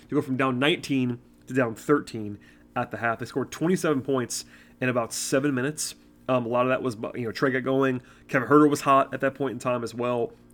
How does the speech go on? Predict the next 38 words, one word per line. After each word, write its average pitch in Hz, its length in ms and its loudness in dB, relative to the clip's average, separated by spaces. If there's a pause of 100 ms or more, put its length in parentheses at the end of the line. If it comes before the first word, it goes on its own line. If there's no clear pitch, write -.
(100)
Um, 127 160 0
but 123 100 -6
defensively, 165 680 2 (480)
it 170 220 6
was 180 220 4
a - 60 2
mess 165 440 2
in 170 60 -10
the 170 80 -4
first 175 220 -4
half. 175 260 -2
It - 80 -4
was 127 180 -2
better 156 220 4
than 180 100 2
the 170 60 -2
second 208 280 -4
half, 147 200 -6
actually, 127 260 -6
which - 360 -10
is, 113 200 -10
uh, 110 240 -6
wild. 120 380 -2 (180)
If 123 100 -16
you 127 60 -2
had 123 80 -8
told 143 80 -2
me 135 60 2
at 117 80 -4
the 101 80 -14
time, 123 220 0
I 117 40 -2
would 113 100 -4
not 117 100 -4
have 110 80 -10
believed 120 280 -2
you. 107 100 -8
But, 110 240 -6